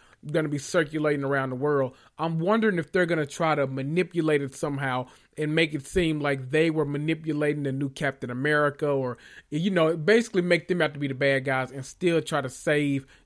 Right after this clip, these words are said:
John Walker's reputation. I don't know. I'm interested to see it, though. This is a fantastic episode. Man, oh man, I hate that we always have to wait another week for an episode. Damn it. Man, this was good. I'm hoping, do y'all think we're done with the, uh,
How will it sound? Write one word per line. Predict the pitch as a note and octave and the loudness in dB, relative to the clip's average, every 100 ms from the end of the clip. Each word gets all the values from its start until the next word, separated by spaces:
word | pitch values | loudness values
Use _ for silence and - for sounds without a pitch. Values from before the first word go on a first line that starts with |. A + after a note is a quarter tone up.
| C3 | -6
John | D3 C#3+ C#3 | -2 0 0
Walker's | C#3 C3+ C#3 B2 | 0 0 -2 -4
reputation. | C3+ B2+ A#2 D3 B2+ - A#2 A#2 | -4 -4 -8 -6 -6 -6 -10 -4
I | A#3+ | -2
don't | A#3 | 0
know. | F3+ A#2+ A2+ _ _ _ _ - | -2 -6 -8 _ _ _ _ -2
I'm | E3+ G3+ | 0 0
interested | G3+ - G3+ F#3 E3+ | -2 2 2 2 0
to | C#3+ | -12
see | - F#3 | -4 0
it, | E3 D#3+ | 0 2
though. | E3 | 2
This | D#3 F3 D#3+ | 2 -2 -6
is | |
a | D3 | -8
fantastic | - D3 C3 - D3 C#3+ - C#3+ | -4 -4 -4 0 0 0 -4 -4
episode. | C3+ C3+ - C#3 C3+ C3+ - - _ _ _ - | -4 -4 0 2 0 -2 -12 -20 _ _ _ -2
Man, | E3+ G#3 G#3 | 4 6 6
oh | F3 | 4
man, | D#3+ D3+ C3+ B2 A2 - | 0 -2 -6 -8 -10 -6
I | E3+ G3 | 0 0
hate | D#3+ F3+ E3 | 2 -2 -2
that | |
we | D#3+ D#3+ | -2 0
always | D3 D3 | 0 -2
have | D3+ | -6
to | C#3 | -6
wait | C#3 C3 | -6 -4
another | B2 C#3 C#3+ | -4 -4 -4
week | B2+ C#3+ C3 | -4 -4 -6
for | - C3+ | -6 -6
an | A2+ | -6
episode. | A2+ - - A#2+ A#2 G#2+ A2+ | -10 -10 -8 -8 -8 -10 -4
Damn | C#3+ D#3+ D3+ | 2 2 2
it. | D3+ B2 - _ _ _ _ _ | -4 -10 -18 _ _ _ _ _
Man, | B2+ E3 D#3+ | -2 0 0
this | D3 C#3 | 0 -4
was | C3 | -8
good. | C3 C#3+ C3 B2 - _ _ _ | -6 -4 -4 -6 -10 _ _ _
I'm | - F3+ F#3 | 0 2 4
hoping, | F#3+ F#3 F3+ | 4 4 2
do | F3 | 6
y'all | A3+ | 6
think | A#3+ A3 | 4 0
we're | G3+ | 2
done | D#3+ F#3 G3 F#3+ | 2 2 2 0
with | F3 - | -2 2
the, | F3 | 2
uh, | E3+ D#3+ D#3 | 4 4 2